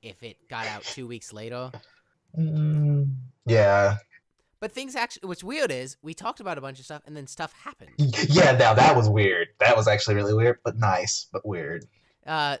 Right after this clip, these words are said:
Speaker 1: the first one actually weird. I, you mentioned quickly metallic hydrogen.
Speaker 2: Yes, which that, uh, that, uh, that's, it, that's very strange. That,
Speaker 1: That
Speaker 2: like,
Speaker 1: was
Speaker 2: uh,
Speaker 1: the bi-, that was the bizarre one because
Speaker 2: Hmm.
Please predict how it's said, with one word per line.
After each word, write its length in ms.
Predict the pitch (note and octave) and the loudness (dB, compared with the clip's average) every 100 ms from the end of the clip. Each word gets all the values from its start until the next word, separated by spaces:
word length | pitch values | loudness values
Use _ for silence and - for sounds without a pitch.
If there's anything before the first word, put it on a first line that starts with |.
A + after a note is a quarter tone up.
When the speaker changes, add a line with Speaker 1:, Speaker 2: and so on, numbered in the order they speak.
| - | -10
Speaker 1:
the 60 | |
first 280 | C#3+ A#3 - | -6 -6 -4
one 100 | F3 | -6
actually 400 | D3 - D3 B2 | -6 -6 -8 -8
weird. 260 | B2 D#3+ D#3+ _ _ _ | -6 -6 -6 _ _ _
I, 140 | C3+ C3+ | -12 -12
you 140 | C#3+ F3 | -12 -6
mentioned 380 | F3+ F3+ D3 B2+ | -6 -6 -12 -10
quickly 320 | D#3 A2+ G2 _ _ _ | -12 -12 -18 _ _ _
metallic 460 | - - F#3+ F#3+ E3 | -16 -4 0 0 0
hydrogen. 640 | E3+ E3+ D3 A#2 F#2+ G2 A#2 _ _ _ | -2 -2 -6 -12 -14 -16 -20 _ _ _
Speaker 2:
Yes, 560 | F#2+ D#2+ E2 - - - - - - _ _ | -12 -10 -8 -4 -4 -4 -4 -6 -8 _ _
which 420 | - G2 - - - - - - - | -8 -6 -6 -12 -14 -20 -20 -20 2
that, 240 | C#3+ D3+ C#3 | 2 4 6
uh, 180 | C#3 | 6
that, 240 | B2+ D#3+ - | 6 4 4
uh, 80 | A2+ | 2
that's, 320 | G#2+ A2+ - - | 2 0 -2 -6
it, 80 | A#2 - - | -10 -10 0
that's 320 | A2+ G#2+ - | 0 0 -4
very 300 | A2 G#2+ G#2 | 2 4 4
strange. 640 | G#2 G#2+ F#2+ F#2+ A#2 - | 2 0 0 0 -2 0
That, 180 | - - | 0 2
Speaker 1:
That 80 | F3 | 2
Speaker 2:
like, 80 | A#3+ | 2
Speaker 1:
was 80 | A#3 | 2
Speaker 2:
uh, 100 | - | 2
Speaker 1:
the 160 | - F#3 | 0 -6
bi-, 60 | _ _ - | _ _ -2
that 120 | G3+ | 0
was 120 | A3 | 0
the 60 | F#3+ | -4
bizarre 360 | E3 D#3 G#3 | -6 -2 0
one 180 | F#3 A#2 | -2 -6
because 340 | A#2+ D#3+ C3+ - | -10 -8 -10 -6
Speaker 2:
Hmm. 100 | B2+ | -6